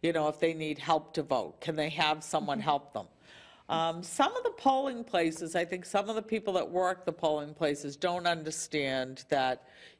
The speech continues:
Speaker 1: you might need assistance and it's okay.
Speaker 2: Mm-hmm.
Speaker 1: So, um, you absolutely have the right to go vote, either by yourself or with help. Uh, and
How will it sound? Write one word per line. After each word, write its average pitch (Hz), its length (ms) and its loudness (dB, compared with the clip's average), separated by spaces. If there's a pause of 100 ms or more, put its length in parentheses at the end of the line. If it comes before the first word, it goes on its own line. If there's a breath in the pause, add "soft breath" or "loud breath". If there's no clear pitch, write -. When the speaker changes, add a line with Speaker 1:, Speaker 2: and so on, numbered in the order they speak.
Speaker 1:
you 165 80 -2
might 170 300 2
need 156 200 0
assistance 147 680 -2
and 147 140 0
it's 139 180 -4
okay. 147 480 2 (140)
Speaker 2:
Mm-hmm. 202 300 -12 (160)
Speaker 1:
So, 151 640 4 (120)
um, 139 520 0 (120)
you 208 260 -2
absolutely 214 920 4
have 151 200 4
the 151 120 2
right 156 320 2
to 170 100 -2
go 147 480 2
vote, 143 380 2
either 165 240 2
by 175 240 6
yourself 214 500 2
or 165 300 6
with 156 180 -2
help. 135 280 0 (540 loud breath)
Uh, 135 460 2
and 143 580 -2